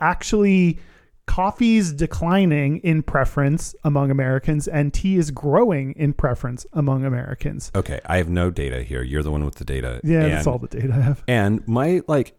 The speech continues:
Speaker 2: my instincts are to think, "You young pretentious fucks.
Speaker 1: <laughs>
Speaker 2: You're just doing it 'cause you think it's fancy.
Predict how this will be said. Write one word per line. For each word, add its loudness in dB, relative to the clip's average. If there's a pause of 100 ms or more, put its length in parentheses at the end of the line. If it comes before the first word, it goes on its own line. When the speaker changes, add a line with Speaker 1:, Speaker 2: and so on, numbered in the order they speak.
Speaker 2:
my 0
instincts 0
are 2
to 0
think, -2
"You 0
young -2
pretentious -6
fucks. -18 (100)
Speaker 1:
<laughs> -2
Speaker 2:
You're 2
just 0
doing 2
it -2
'cause -2
you -6
think -4
it's -8
fancy. -6